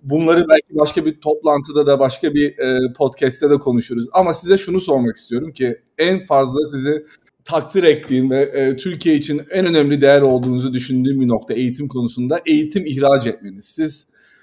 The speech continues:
sadece, e, Türkiye'de, e, bu eğitim kurumlarını kurmuyorsunuz. Dünyanın her tarafında da, e,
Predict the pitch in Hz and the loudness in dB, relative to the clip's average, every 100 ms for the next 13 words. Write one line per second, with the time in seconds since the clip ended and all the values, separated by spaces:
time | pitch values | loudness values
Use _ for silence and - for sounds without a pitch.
0 | _ - - 175 175 165 156 151 151 135 | _ -8 2 2 2 0 0 0 0 2
1 | 139 135 170 151 160 147 139 139 135 - | 2 2 -4 -6 2 2 4 0 0 -4
2 | 135 131 127 127 127 156 151 151 143 151 | -4 -2 -2 -4 -8 -8 -4 -2 -4 -10
3 | - 147 143 139 131 175 151 117 - 127 | -10 -6 -4 -4 -4 -4 -2 -2 -4 -8
4 | - - _ _ _ 143 156 165 170 175 | -10 -18 _ _ _ -6 -2 2 2 0
5 | 175 196 190 156 143 139 127 113 143 - | 0 0 2 2 2 0 -2 0 -4 -6
6 | _ _ _ 143 131 131 | _ _ _ -6 -4 -2